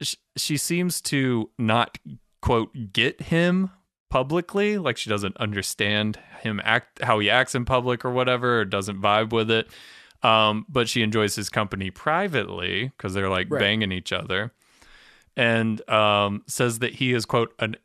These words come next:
Speaker 1: anti-Cohen behind <laughs> closed doors." Uh, so I'm, I'm curious, do you think that she is, like, embarrassed or ashamed of him? Or does Seth try to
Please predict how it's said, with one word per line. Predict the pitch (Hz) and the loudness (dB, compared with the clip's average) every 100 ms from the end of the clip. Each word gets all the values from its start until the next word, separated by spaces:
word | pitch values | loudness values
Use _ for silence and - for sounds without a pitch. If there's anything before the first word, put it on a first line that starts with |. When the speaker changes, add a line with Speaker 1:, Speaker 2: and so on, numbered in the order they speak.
| _ | _
Speaker 1:
anti-Cohen | 131 143 165 151 143 117 - 135 139 117 98 92 95 | -2 -2 -2 2 2 2 0 0 2 2 2 -2 -2
behind | 98 92 107 104 - | -2 0 -2 -2 -4
<laughs> | |
closed | 120 113 - - - | 0 0 0 -4 -2
doors." | 131 113 117 107 104 - - - 110 - - | 2 2 2 -2 -4 -8 -14 -14 -12 -6 2
Uh, | 117 117 | 4 2
so | - 165 | 2 4
I'm, | 165 185 277 | 6 4 4
I'm | - 202 247 | 2 2 2
curious, | 233 208 185 - | 2 2 2 -2
do | - 135 | -8 -2
you | 160 | -2
think | 180 208 170 | 0 -2 -2
that | 160 147 | -2 -2
she | - 139 | 0 2
is, | 123 110 | 2 2
like, | 113 104 - _ _ | 2 2 -2 _ _
embarrassed | 127 113 101 95 95 110 113 - - | -2 0 0 2 4 4 2 -2 -6
or | - 104 95 | -2 2 2
ashamed | 90 - 123 117 175 202 240 | 0 -2 0 0 0 -2 -2
of | 214 | -2
him? | - 226 226 226 226 - - - _ _ | 0 0 2 0 -4 -10 -20 -20 _ _
Or | 170 185 175 165 160 160 156 _ _ _ _ _ _ _ 147 143 | 4 6 6 6 6 2 -2 _ _ _ _ _ _ _ -16 -6
does | 127 139 127 | 2 2 2
Seth | - - 135 135 - | -2 0 2 2 -2
try | - 127 120 | -2 2 2
to | 113 110 | 2 0